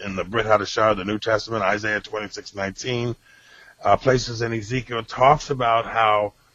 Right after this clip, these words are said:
the graves shall be opened and the dead shall live, or those who sleep in the dust shall rise. And that goes in,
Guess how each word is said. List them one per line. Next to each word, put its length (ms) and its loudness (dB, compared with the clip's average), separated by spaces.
the 100 -8
graves 720 0
shall 260 2
be 220 -4
opened 720 -4
and 160 -2
the 80 -4
dead 340 2
shall 320 -2
live, 440 0
or 80 0
those 320 -2
who 80 -10
sleep 340 -6
in 80 -6
the 80 -2
dust 320 2
shall 160 0
rise. 500 4
And 160 -2
that 200 2
goes 280 0
in, 200 0